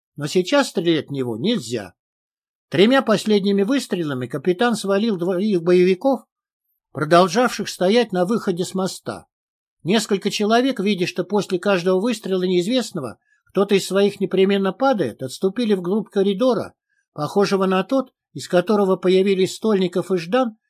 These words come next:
и заняли позицию. Мысль, что неизвестный наглец может пойти другим путем,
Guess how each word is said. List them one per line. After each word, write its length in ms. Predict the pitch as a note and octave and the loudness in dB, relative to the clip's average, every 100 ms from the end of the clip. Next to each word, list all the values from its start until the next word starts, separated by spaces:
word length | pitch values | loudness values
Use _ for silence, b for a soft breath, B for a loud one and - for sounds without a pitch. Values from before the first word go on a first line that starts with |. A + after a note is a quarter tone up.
| _ - | _ -8
и 120 | D#3 | -4
заняли 380 | E3 A#3 G3 F3+ | 0 2 2 0
позицию. 800 | F#3+ F3+ F3 G3+ - G#2+ F2 _ _ _ _ _ | 2 0 0 -4 -6 -14 -14 _ _ _ _ _
Мысль, 360 | C3+ C4 C4 C#3 | 0 0 0 -6
что 200 | - F3 | -2 0
неизвестный 580 | F#3 F3+ A3 G#3 - F3+ | 2 2 0 -2 -2 -2
наглец 480 | F#3+ F#3+ B3 - | 0 0 -2 -2
может 320 | F#3 G3 F3+ - | -2 -2 -2 -2
пойти 300 | F#3+ F#3 F#3 | -2 0 -2
другим 400 | F#3 F3+ F#3+ F3 | -2 0 -2 0
путем, 480 | F#3+ F#3+ C4+ G#3+ | -2 -2 -2 -4